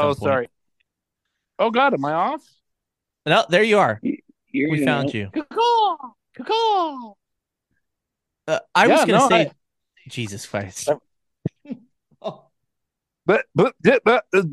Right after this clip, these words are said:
Speaker 1: Uh, uh,
Speaker 2: d-
Speaker 1: go ahead. Go ahead, Saul. Go ahead.
Speaker 2: Oh, I was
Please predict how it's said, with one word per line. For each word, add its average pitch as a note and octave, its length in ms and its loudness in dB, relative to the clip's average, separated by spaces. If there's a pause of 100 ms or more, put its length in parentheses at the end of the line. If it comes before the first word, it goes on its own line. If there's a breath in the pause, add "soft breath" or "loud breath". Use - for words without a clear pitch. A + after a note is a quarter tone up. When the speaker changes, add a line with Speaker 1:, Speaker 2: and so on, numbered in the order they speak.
(100)
Speaker 1:
Uh, F3 40 8
uh, G#3+ 280 0
Speaker 2:
d- F3 160 2
Speaker 1:
go C#3+ 140 -6
ahead. B2 260 -4 (160)
Go D3 100 2
ahead, A#2 220 2
Saul. F#2+ 200 -10 (140)
Go A#2 80 -12
ahead. G2 160 -14 (1300)
Speaker 2:
Oh, D4 100 2
I B3+ 140 4
was B3 100 -2